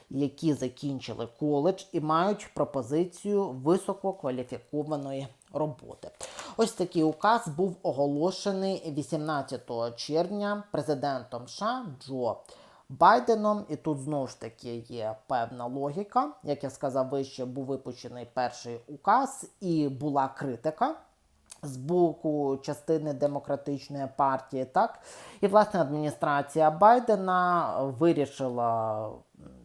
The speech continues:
цю проблему, так, з приводу захисту від депортації для сотні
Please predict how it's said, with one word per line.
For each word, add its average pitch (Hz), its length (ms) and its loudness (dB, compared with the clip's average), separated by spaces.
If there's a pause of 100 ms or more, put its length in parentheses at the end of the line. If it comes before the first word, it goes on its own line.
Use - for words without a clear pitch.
(720)
цю 139 140 -6
проблему, 143 720 2
так, 220 340 4
з - 80 -16
приводу 131 580 -2
захисту 120 960 -2 (920)
від 151 200 0
депортації 135 1000 2
для 117 580 -2
сотні 123 800 -6